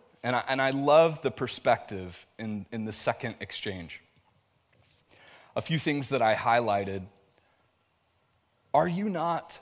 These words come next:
in Habakkuk's second prayer, "are you not from eternity, Lord my God?" <laughs> It's amazing to me what we throw in the Lord's face.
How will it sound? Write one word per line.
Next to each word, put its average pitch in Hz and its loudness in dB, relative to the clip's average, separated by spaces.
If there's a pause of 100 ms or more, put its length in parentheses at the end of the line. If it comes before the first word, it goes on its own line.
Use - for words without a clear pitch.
(100)
in 127 -6
Habakkuk's 127 -2
second - -6
prayer, 107 -2 (560)
"are 147 0
you 185 -4
not 151 -6
from 131 -6
eternity, 131 -6 (200)
Lord 135 -4
my 135 -6
God?" 127 -4 (800)
<laughs> - -20 (540)
It's 131 -4
amazing 147 0
to 135 -2
me 131 -2
what 120 2
we 120 0
throw 127 2
in 120 -2
the 113 -2
Lord's 104 -2
face. 87 -8